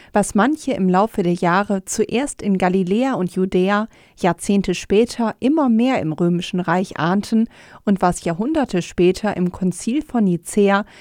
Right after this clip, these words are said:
dreihundertfünfundzwanzig nach Christus zum Dogma gerann. Jesus, der Christus, wahrer Gott und wahrer Mensch, ist geboren. Das Wort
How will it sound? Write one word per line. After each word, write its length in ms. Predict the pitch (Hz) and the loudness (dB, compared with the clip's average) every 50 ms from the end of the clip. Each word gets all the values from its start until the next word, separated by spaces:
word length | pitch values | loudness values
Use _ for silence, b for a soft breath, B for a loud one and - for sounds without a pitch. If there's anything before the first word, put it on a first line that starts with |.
| B B - | B B -14
dreihundertfünfundzwanzig 1300 | - 202 220 202 269 269 - 302 262 220 - - 202 190 185 180 175 - - 165 160 175 170 - 156 - - | -4 -2 0 0 0 0 -2 -2 -2 -2 -2 -2 -2 0 0 0 -2 -4 -4 -4 -2 -2 -4 -6 -8 -8 -6
nach 160 | 120 127 - - | -8 -8 -8 -10
Christus 580 | - - 180 185 - - - 202 190 190 - b b b b b b | -8 -6 -6 -6 -6 -4 -2 -2 -2 -2 -4 b b b b b b
zum 280 | - - - 285 285 254 | -8 -4 -2 0 2 2
Dogma 480 | 240 208 190 - - - 156 131 131 | 2 2 2 0 -4 -4 -4 -4 -4
gerann. 580 | 147 - 160 151 - 147 135 143 - - - - _ _ _ _ _ _ _ _ _ _ _ _ _ | -4 -4 -4 -4 -2 -4 -6 -6 -6 -8 -10 -14 _ _ _ _ _ _ _ _ _ _ _ _ _
Jesus, 600 | - - 196 214 247 262 262 262 254 233 - - | -4 0 2 2 2 2 2 0 -2 -2 -2 -2
der 140 | - 180 | -2 -2
Christus, 760 | 165 - - - 185 196 - - - 202 185 180 - - b b b b b b b b b _ | -2 -4 -4 -2 -2 -2 -2 -2 0 2 2 2 0 -4 b b b b b b b b b _
wahrer 380 | - 196 247 269 262 247 220 196 | 2 2 2 2 2 0 0 2
Gott 360 | - 180 170 180 - - - | 4 2 2 2 0 -6 -6
und 240 | - 190 185 - - | -2 -2 -2 0 0
wahrer 300 | 170 170 170 175 190 190 | 0 0 2 2 2 2
Mensch, 460 | 185 180 175 175 156 147 - - - | 4 4 2 0 -2 -4 -6 -10 -10
ist 260 | - 151 - - - | -8 -8 -8 -4 -2
geboren. 600 | - 214 190 - 226 226 208 180 - 175 175 190 b b b b b b - | 0 0 2 4 6 6 6 6 2 -2 -2 -4 b b b b b b -2
Das 260 | 196 190 180 - - | -2 0 0 -2 2
Wort 480 | 180 185 196 220 262 - - - - | 4 4 4 4 2 -2 -8 -16 -20